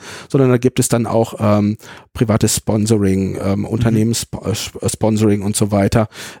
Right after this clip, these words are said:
Speaker 1: äh, dass, äh, dass da durchaus schon auch um neunzehnhundert eine, eine, äh, nicht unbeträchtliche Rolle spielt, dass man das Geld von Vereinigungen, von deutsch-amerikanischen Vereinigungen, ähm,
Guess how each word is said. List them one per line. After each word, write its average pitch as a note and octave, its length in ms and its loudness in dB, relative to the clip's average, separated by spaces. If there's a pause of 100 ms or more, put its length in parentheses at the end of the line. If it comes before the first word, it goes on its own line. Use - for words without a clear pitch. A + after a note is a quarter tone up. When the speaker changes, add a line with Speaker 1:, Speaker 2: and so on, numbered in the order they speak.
Speaker 1:
äh, G#2+ 240 2
dass, - 320 -2
äh, G2 460 -4
dass A#2 180 0
da A#2 100 2
durchaus C3 460 2
schon C#3+ 160 -2
auch - 200 0
um C#3 80 4
neunzehnhundert C3 520 4
eine, F#2+ 340 -2
eine, F#2 380 -2
äh, G2 140 -4
nicht G2+ 300 -4
unbeträchtliche - 580 -4
Rolle G2+ 240 2
spielt, - 260 0 (360)
dass A#2 180 0
man A#2+ 80 4
das A2 140 2
Geld A#2 160 2
von B2 120 0
Vereinigungen, A2 800 2
von A2 160 -4
deutsch-amerikanischen A2 760 -2
Vereinigungen, G#2+ 720 0
ähm, G2+ 320 -2